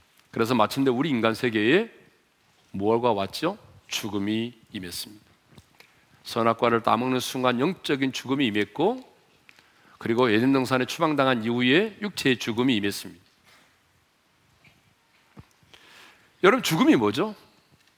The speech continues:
세상 사람들은 죽음은 끝이라고 말하죠. "아, 죽음은 끝이야." 막 이렇게 말하잖아요. 여러분, 죽음이 끝이라고 한다면 저와 <laughs> 여러분 예수를 믿을 이유가 뭐가 있겠습니까?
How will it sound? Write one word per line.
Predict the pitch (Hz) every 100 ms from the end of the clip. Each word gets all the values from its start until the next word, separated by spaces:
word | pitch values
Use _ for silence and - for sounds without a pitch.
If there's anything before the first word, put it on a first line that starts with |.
| _ _ _ _
세상 | - 143 247
사람들은 | 254 247 214 143 180 123 95 113
죽음은 | - 185 185
끝이라고 | 294 - 226 135
말하죠. | 101 98 101 131 113 - _ _ _ _ - -
"아, | 104
죽음은 | 107 117 156
끝이야." | - 240 - 208 107
막 | 165
이렇게 | 120 123
말하잖아요. | 147 101 101 101 90 110 143 101 _ _ _ _ _ _ _ _ _ _
여러분, | - 95 95 92 101 -
죽음이 | - 196 208
끝이라고 | 254 - 220 180
한다면 | 123 113 120 107
저와 | 135 -
<laughs> | 147
여러분 | 117 139
예수를 | 117 117 151 113
믿을 | 180 123
이유가 | 151
뭐가 | 110 98 107
있겠습니까? | 135 185 - 113